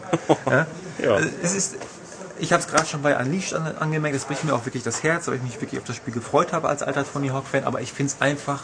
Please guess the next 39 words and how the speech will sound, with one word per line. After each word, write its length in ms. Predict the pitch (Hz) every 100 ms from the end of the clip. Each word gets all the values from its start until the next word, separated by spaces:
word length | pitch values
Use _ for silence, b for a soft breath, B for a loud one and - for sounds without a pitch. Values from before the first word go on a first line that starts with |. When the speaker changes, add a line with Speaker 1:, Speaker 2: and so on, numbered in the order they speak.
| -
Speaker 2:
nur 280 | 120 123 120
dreist. 400 | - 104 110 110
Das 100 | 117
ist 200 | - -
halt, 180 | 139 131 - B B B B
ähm, 140 | 131 127
ich 100 | 135
schreibe 260 | - 135 135
in 60 |
meinem 140 | 123 117
Meinungskasten 520 | 131 135 - 135 -
auch, 100 | 127
es 80 | 127
ist 80 | 127
halt 140 | 131
wirklich 200 | 135 127
einschläfernder, 680 | 117 123 - 131 127 120 120 - 117
ähm, 100 | 117 113 B B B
als 280 | - 110 -
warme 240 | 113 117
Milch 240 | 113 113 110
mit 100 | 110 -
Honig. 360 | 110 107 - - - - -
Speaker 1:
Mhm. 200 | 107 104 107
Speaker 2:
Also 200 | 120 139
es 60 |
ist 120 | 135 139
wirklich, 360 | 156 160 -
ähm, 540 | 139 135 131 127 117 110 110 - 175 180 180 - - -
an 140 | 139
Spieldesign, 800 | - - 151 143 135 117 127 127
an, 140 | 123 120
an 160 | 123 - -
grottigem 360 | - 151 143 135
Spieldesign 520 | - 139 127 120 117
nicht 200 | 139 -
mehr 180 | 131 120
zu 140 | 131
unterbieten. 500 | 120 110 113 110 113